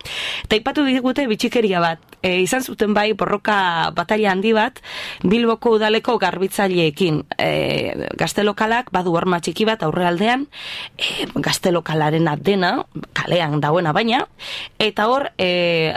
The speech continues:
bueno, ba, Gazte Asanbladako artistek hainbat horma irudi egin zituzten. Ba, Bilboko udaleko garbitzaileek behin eta berriro gris esmargotu zuten, hori ba, denok dakigu gaur egun ere egiten delako.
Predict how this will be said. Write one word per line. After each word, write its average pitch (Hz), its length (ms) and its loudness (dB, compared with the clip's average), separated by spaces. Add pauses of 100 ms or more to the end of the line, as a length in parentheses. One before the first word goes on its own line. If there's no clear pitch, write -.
bueno, 226 280 2
ba, 156 360 2
Gazte 170 220 -2
Asanbladako 190 680 0
artistek 214 580 -2
hainbat 185 260 0
horma 180 280 2
irudi 160 260 0
egin 151 100 2
zituzten. 147 560 -2 (500)
Ba, 220 140 2
Bilboko 254 300 2
udaleko 247 260 2
garbitzaileek 247 480 2
behin 240 160 4
eta 226 160 0
berriro 226 320 2
gris 214 300 0
esmargotu 170 460 0
zuten, 151 300 -2
hori 180 220 2
ba, - 160 -2
denok 175 320 0
dakigu 190 320 0
gaur 175 160 2
egun 170 220 0
ere 190 100 2
egiten 156 300 0
delako. 143 360 -2